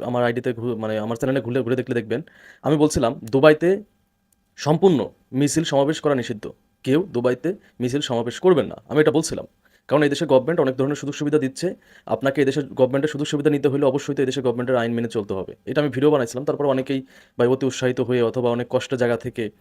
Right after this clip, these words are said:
আহ, মিছিল সমাবেশ করে, তারপর হচ্ছে আপনার তাদেরকে গ্রেপ্তার করা হয়, all maybe সাতান্ন জনের মতো। আহ, তার ভিতর তিনজন ছিল আপনার,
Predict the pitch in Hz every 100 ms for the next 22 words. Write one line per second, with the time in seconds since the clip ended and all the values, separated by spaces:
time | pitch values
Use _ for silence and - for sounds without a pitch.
0 | _ _ _ 113 117 120 123 127 117 117
1 | - 113 107 113 113 117 110 - 107 107
2 | 104 _ 117 110 110 113 117 107 98 110
3 | 156 - 117 113 113 117 120 117 110 107
4 | 101 98 180 _ _ _ _ 107 107 107
5 | 117 120 127 131 131 139 139 131 127